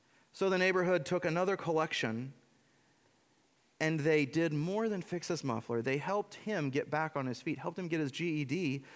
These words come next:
so that he could do more than deliver newspapers.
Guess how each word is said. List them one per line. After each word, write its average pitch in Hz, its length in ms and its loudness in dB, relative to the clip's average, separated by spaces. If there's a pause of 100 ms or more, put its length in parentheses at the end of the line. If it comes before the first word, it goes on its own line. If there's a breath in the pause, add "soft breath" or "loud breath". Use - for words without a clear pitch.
so - 140 -2
that 165 100 2
he 165 140 0
could 165 100 -2
do 170 140 0
more 170 240 0
than 151 160 0
deliver 135 360 0
newspapers. 117 960 -6